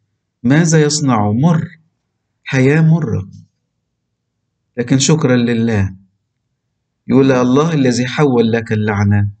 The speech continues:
إلى بركة". كيف حولها الله من لعنة إلى بركة؟ يقول الكتاب: "هناك سر". إيه السر ده؟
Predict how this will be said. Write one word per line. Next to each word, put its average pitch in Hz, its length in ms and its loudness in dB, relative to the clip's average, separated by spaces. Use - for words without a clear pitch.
إلى 107 220 0
بركة". 95 480 -4
كيف 196 240 0
حولها 165 500 2
الله 139 440 0
من 110 340 2
لعنة 160 380 0
إلى 139 280 0
بركة؟ 120 440 -4
يقول 131 140 2
الكتاب: 139 420 -2
"هناك 139 440 0
سر". - 520 -4
إيه 139 40 0
السر 147 460 0
ده؟ 160 380 -2